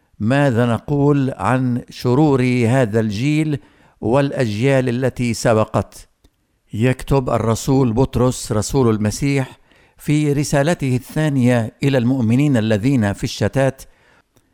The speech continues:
يكتب في الأصحاح الثالث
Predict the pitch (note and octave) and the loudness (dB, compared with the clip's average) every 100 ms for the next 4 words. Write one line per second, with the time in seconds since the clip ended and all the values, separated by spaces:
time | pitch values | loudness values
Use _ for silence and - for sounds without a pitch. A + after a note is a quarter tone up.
0 | _ _ _ F3+ G3+ - E3+ E3 A#2 - | _ _ _ -6 -6 -2 -2 -2 -6 -6
1 | D#3+ D#3 C3+ - E3 - C#3+ - - C3 | -4 -2 -4 -2 0 0 -4 -6 -2 0
2 | F#2 | 0